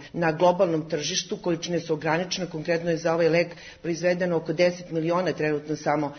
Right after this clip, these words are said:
doza i zemlje koje prve potpišu ugovor su se obezbedile ne samo prve da dobiju lek, već i da dobiju količine sve koje su potrebne za, e, građane.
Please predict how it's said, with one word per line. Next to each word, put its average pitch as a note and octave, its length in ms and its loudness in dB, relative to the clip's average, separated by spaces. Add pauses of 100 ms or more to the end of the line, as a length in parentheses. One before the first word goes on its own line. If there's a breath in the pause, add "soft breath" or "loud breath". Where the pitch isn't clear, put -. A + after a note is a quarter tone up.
(240 loud breath)
doza F#3+ 540 4 (120)
i G3 120 0
zemlje F3+ 440 4 (140)
koje E3 300 2
prve F#3+ 280 2
potpišu E3+ 480 -2
ugovor E3+ 360 -2
su D#3+ 220 -10
se D#3+ 160 -2
obezbedile D#3+ 640 0 (260 loud breath)
ne E3+ 180 4
samo A3 260 2
prve G#3 260 2
da F#3 100 0
dobiju F#3 360 2
lek, F3+ 280 2
već D#3+ 180 -2
i D#3 60 -6
da D#3 60 -2
dobiju F3+ 360 2
količine E3 480 -2
sve F#3+ 300 4
koje E3 140 0
su D#3+ 200 -10
potrebne D3 440 -4
za, C#3 280 -4 (320 loud breath)
e, C#3+ 120 -4
građane. - 420 -4